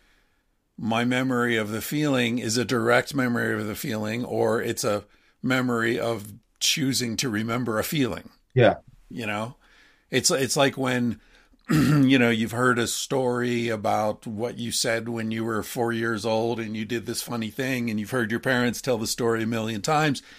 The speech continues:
Speaker 1: At some point, y-, you feel like you remember it, but maybe you
Speaker 2: Yeah.
Speaker 1: don't. Maybe you just remember the story, you know?
Speaker 2: Yeah, yeah. How much of
Speaker 1: It's,
Speaker 2: a mind fuck
Speaker 1: it's
Speaker 2: is that? Like, I, I'm sure you're familiar
Speaker 1: Yeah.
Speaker 2: with those experiments where they can, they got people to think that they got lost at a shopping mall,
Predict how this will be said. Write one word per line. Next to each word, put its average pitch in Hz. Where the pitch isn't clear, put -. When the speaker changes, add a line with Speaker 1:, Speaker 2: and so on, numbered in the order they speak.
Speaker 1:
At -
some 156
point, 135
y-, -
you 131
feel 143
like 120
you 107
remember 190
it, 226
but 135
maybe 135
you 135
Speaker 2:
Yeah. 156
Speaker 1:
don't. 139
Maybe 117
you 120
just 127
remember 127
the 101
story, 143
you 110
know? 101
Speaker 2:
Yeah, 139
yeah. 127
How 151
much 208
of 208
Speaker 1:
It's, 123
Speaker 2:
a 104
mind 127
fuck 139
Speaker 1:
it's -
Speaker 2:
is 98
that? 95
Like, 120
I, 135
I'm 135
sure 135
you're 123
familiar 113
Speaker 1:
Yeah. 98
Speaker 2:
with 92
those 120
experiments 120
where 113
they 98
can, 101
they 101
got 104
people 104
to 92
think 113
that 101
they 104
got 98
lost 98
at 95
a 92
shopping 110
mall, 117